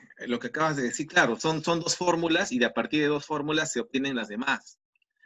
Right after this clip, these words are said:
Y eso implica que el, que el estudiante que va, que va a resolver su problema de M R V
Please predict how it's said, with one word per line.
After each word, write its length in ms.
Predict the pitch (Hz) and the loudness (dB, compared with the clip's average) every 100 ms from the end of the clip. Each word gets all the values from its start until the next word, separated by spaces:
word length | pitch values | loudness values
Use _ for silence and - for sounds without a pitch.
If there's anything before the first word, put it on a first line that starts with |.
| _ | _
Y 180 | 123 123 | 2 4
eso 160 | 131 147 | 6 2
implica 420 | 131 143 135 143 | 2 2 2 2
que 140 | 123 | 2
el, 240 | 110 104 - | 0 0 0
que 100 | 110 | 0
el 80 | |
estudiante 580 | 110 - 120 131 127 131 | 0 2 2 2 0 -4
que 160 | - 107 | -2 0
va, 520 | 110 117 120 110 107 | 2 0 0 -2 -4
que 80 | - | -2
va 100 | 110 | 2
a 40 | 123 | 2
resolver 300 | 120 113 117 | 2 0 0
su 100 | 117 | -2
problema 320 | 107 117 123 | -2 0 0
de 80 | 117 | 0
M 100 | 117 | 0
R 120 | 117 | -2
V 340 | 113 117 147 | 0 -2 -4